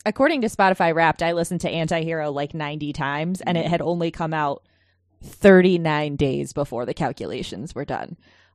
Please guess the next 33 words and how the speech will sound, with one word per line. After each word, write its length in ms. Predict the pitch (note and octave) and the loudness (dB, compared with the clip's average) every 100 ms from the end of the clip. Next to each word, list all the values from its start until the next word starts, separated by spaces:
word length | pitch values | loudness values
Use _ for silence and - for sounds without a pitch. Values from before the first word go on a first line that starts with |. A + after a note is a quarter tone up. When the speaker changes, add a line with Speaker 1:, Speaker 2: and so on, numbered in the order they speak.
| - | -6
Speaker 1:
Um, 200 | D3+ C3 | -4 0
and 120 | A3+ | 2
I 40 | A3 | 4
was 100 | G#3 | 2
like, 160 | F3+ - | -2 0
"Only 240 | G#3+ G#4+ F4 | -2 0 -2
ninety? 360 | D#3 G#3+ D#4+ C#5 - - | -2 -2 -2 -4 -6 -10
That's 220 | F3+ A#2 | -10 -8
Speaker 2:
Mm-hmm. 80 | E3 | -10
Speaker 1:
not 80 | G3 | -10
a 60 | |
lot." 320 | F2 F2 F3 C#3 | -8 -6 -6 -8
Speaker 2:
Mm-hmm. 440 | B2 C3 C#3 - | -12 -12 -10 -2
Speaker 1:
Um, 420 | G3 F3+ D#3+ D#3+ _ - | 0 0 -2 -10 _ -2
so 200 | D4+ D4 | 4 6
I 100 | F4 | 4
get 320 | A#3+ C#4 C#4 | 2 2 0
that, 400 | D3+ D#3 - - _ _ _ _ _ | -2 -2 -4 -14 _ _ _ _ _
but 320 | G#3+ G#3+ F#3+ _ _ _ _ _ _ _ - | 4 6 4 _ _ _ _ _ _ _ -10
that 380 | G#3+ A3+ B3+ - _ - | -10 -8 -10 -12 _ -20
seems 440 | - - A3+ G#3+ F#3 | -12 -4 -2 -2 -2
easier 440 | A3 F3+ D3+ D3+ | -4 -4 -6 -6
to 140 | - | -10
me. 340 | - - - _ _ _ _ _ | -14 -16 -20 _ _ _ _ _
But 140 | G3 F3 | -2 0
a 60 | |
movie, 300 | D#3+ A#3 F#4 A3 | 2 0 -2 -8
that's 220 | F#3+ - | -10 -14
a 60 | |
commitment. 680 | G#4+ E3 C#3+ G3 F3+ C3+ - - _ _ _ _ _ _ _ _ | -12 -10 -8 -8 -4 -4 -6 -16 _ _ _ _ _ _ _ _
Speaker 2:
It 160 | - G#2 | -18 -14
is. 240 | G3 F#2+ | -14 -14
Speaker 1:
Wow. 580 | C#3+ E3 A3 F3 D3+ | -10 -6 -4 -4 -8